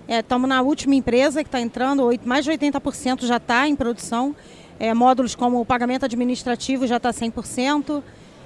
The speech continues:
é, a parte do M M, do T V, é, a parte contábil também, demandas regulatórias, tá tudo em produção. E agora a última empresa que a gente tá fazendo o rollout,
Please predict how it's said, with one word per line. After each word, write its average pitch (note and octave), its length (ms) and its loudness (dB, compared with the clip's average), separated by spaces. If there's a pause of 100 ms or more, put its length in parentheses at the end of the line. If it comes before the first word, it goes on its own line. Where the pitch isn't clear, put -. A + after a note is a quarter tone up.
(120)
é, G#3 240 0
a G3+ 60 -2
parte A#3 280 0
do A3+ 80 -2
M A#3 180 0
M, A#3 320 0
do G3+ 140 -2
T G3+ 140 -4
V, A#3+ 340 0 (460)
é, A#3 60 0
a A#3+ 40 2
parte C4+ 300 2
contábil C4 640 4
também, B3 500 0
demandas A#3 340 -2
regulatórias, A#3+ 560 0
tá F4 140 0
tudo G4 320 2
em G4 100 -4
produção. C4 560 -2 (240)
E C4+ 80 -2
agora C#4+ 300 4
a D#4+ 40 8
última C#4+ 280 2
empresa C4 360 4
que C4 80 0
a B3+ 40 2
gente B3 220 -2
tá B3+ 100 0
fazendo A#3+ 400 -2
o - 20 0
rollout, C4+ 540 2